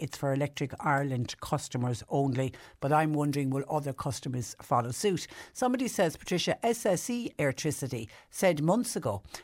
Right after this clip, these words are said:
that they would be forgoing profits and they'd be setting up a hardship fund for vulnerable customers of fifty-nine euro a month, and they'd be doing it for six a month." So I did a quick check. Um, you see, S S Electricity, all of the companies have this hardship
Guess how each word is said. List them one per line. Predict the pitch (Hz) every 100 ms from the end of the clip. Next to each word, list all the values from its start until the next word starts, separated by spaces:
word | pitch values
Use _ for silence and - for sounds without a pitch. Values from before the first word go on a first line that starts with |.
| _
that | 147 -
they | 160
would | 151 139
be | 151 135
forgoing | - 147 135 139 131 123
profits | 104 143 123 - 123 - -
and | 143
they'd | 135 139
be | 131
setting | - 131 131
up | 120
a | 117
hardship | - 147 143 143
fund | - 135 127
for | 123
vulnerable | 131 143 131 123
customers | 120 160 - 139 127 - - - -
of | 131
fifty-nine | - 190 185 165 147 139 135
euro | 139 139 135 123 -
a |
month, | 143 139 131
and | 143
they'd | 135 131
be |
doing | 131 147 139
it | 131
for | - 131
six | - 143 - - -
a | -
month." | 131 147 143 135
So | 170
I | 151
did | 196
a | 202
quick | - 170 -
check. | - 147 - - - - -
Um, | 156 160 151 -
you | 185
see, | - 196 165
S | 202 196
S | 233 214 - -
Electricity, | 196 175 190 185 175 -
all | 202 220 220
of | 185 -
the | 165 147
companies | - 160 - 135 131 -
have | 139
this | 143 143 -
hardship | - 147 143 - 135